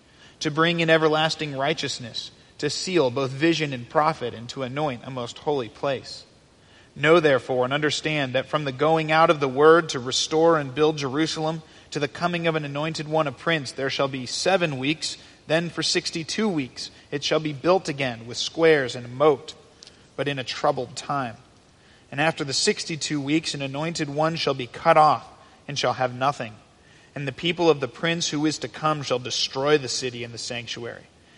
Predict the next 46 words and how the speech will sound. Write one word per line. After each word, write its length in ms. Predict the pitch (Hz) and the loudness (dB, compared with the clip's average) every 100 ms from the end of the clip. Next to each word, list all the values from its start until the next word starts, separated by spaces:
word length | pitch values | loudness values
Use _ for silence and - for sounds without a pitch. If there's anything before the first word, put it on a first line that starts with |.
| - | -14
Its 180 | 139 - - | -8 -6 0
end 260 | 170 165 | 0 0
shall 140 | 143 113 | -2 -4
come 260 | - 165 | -4 -4
with 100 | 151 | -4
a 60 | 107 | -8
flood, 460 | - 143 147 135 - - - - - - | -8 0 2 2 -2 -12 -20 -20 -16 -8
and 100 | 143 | -6
to 80 | |
the 180 | 143 143 | -2 -2
end 280 | 147 151 139 | -2 -2 -2
there 100 | 117 | -4
shall 160 | - 123 | -4 -6
be 100 | 113 | -8
war. 480 | 107 120 127 95 - - _ _ _ _ | -4 0 0 0 -8 -20 _ _ _ _
Desolations 800 | 127 143 139 123 135 156 151 135 | 2 2 2 0 2 2 0 -2
are 120 | 123 117 | -4 -4
decreed, 520 | 120 - 135 110 - - - - | -6 -4 -4 -6 -12 -20 -20 -12
and 100 | 139 | -6
he 140 | 139 160 | -2 0
shall 160 | 151 | 2
make 200 | 147 143 | 2 0
a 60 | 135 | 0
strong 460 | - - 151 143 127 | 0 2 2 2 0
covenant 440 | - 151 139 123 | 2 2 2 -4
with 140 | 120 | -6
many 320 | 127 147 139 120 | -4 -2 -2 -4
for 180 | 120 | -4
one 380 | 120 131 139 135 | -4 -4 -4 -4
week, 300 | 143 127 - - - - | -4 -6 -8 -20 -20 -10
and 140 | 135 | -2
for 100 | 135 | 0
half 320 | 131 180 175 | 2 2 2
of 60 | 151 | 0
the 60 | 123 | -4
week 260 | 127 135 | -4 -4
he 140 | - 139 | -4 -2
shall 160 | 135 | -2
put 180 | 127 147 | 0 -2
an 100 | 139 | 0
end 320 | 151 143 110 | 0 0 -4
to 80 | 107 | -10
the 100 | 113 | -6
sacrifice 800 | - 143 139 139 120 117 107 - | -2 -2 -2 -4 -6 -8 -10 -10
and 80 | 110 | -8
offering. 460 | 113 127 - 104 | -6 -6 -8 -16